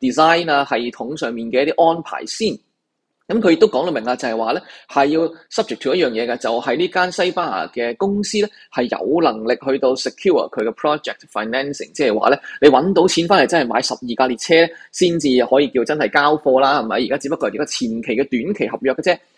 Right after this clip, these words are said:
咁所以簡單嚟講，似乎啊，仍然係有啲變數嘅，呢個呢，就係最新嘅消息。所以大家呢，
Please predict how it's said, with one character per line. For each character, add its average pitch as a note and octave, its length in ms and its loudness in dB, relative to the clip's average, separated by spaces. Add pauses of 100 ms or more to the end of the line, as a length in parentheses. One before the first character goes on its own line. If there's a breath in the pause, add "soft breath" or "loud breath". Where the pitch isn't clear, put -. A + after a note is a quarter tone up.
(100)
咁 G3 60 -10
所 A3+ 80 6
以 - 40 4
簡 D3 220 0
單 A#3 100 2
嚟 D#3+ 120 2
講， D3 200 -2
似 F3+ 460 -2
乎 C3 120 0
啊， E3 140 2 (380 soft breath)
仍 C3 140 0
然 A#2 100 -6
係 A#2+ 200 -4
有 B2 80 0
啲 G#3 140 -4
變 C3 360 -2
數 - 140 -2 (160)
嘅， G#2 100 0
呢 D#3 100 0
個 C#3+ 180 0
呢， D#3 80 0 (320 loud breath)
就 A#2 160 0
係 A2+ 380 0
最 C#3+ 180 2
新 E3+ 160 -2
嘅 D3 80 -4
消 D3+ 220 0
息。 D#3 140 0
所 G3 100 4
以 G#3 60 6
大 E3+ 100 6
家 F3 140 4
呢， F3+ 80 2